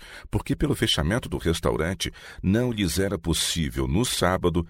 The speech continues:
conseguirem a mesma espécie de alimento com que estavam acostumados durante a semana. Reconhecendo o valor dos alimentos saudáveis que obtinham no restaurante,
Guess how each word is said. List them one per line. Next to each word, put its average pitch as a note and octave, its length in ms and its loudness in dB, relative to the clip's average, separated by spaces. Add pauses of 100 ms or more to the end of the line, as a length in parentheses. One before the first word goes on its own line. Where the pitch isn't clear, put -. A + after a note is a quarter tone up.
(240)
conseguirem F#2+ 640 0
a C#2 80 2
mesma E2+ 540 0
espécie D#2 640 -2
de D#2 100 0
alimento D#2 580 -2
com D#2+ 160 -2
que - 100 -10
estavam D#2 360 0
acostumados D#2+ 880 -2
durante F#2 460 0
a C#2+ 40 0
semana. A1 640 -4 (720)
Reconhecendo F2 580 2
o E2 40 2
valor E2 360 4
dos D#2+ 160 0
alimentos D#2 480 0
saudáveis D#2+ 800 0
que - 140 -4
obtinham D#2+ 560 -2
no B1+ 100 -4
restaurante, E2 840 -2